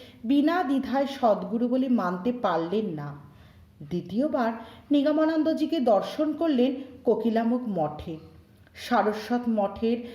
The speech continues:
শান্ত রসাস্পদ পরিমণ্ডল তার ভারী ভালো লাগলো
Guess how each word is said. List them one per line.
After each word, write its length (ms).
শান্ত 500
রসাস্পদ 800
পরিমণ্ডল 600
তার 220
ভারী 420
ভালো 200
লাগলো 440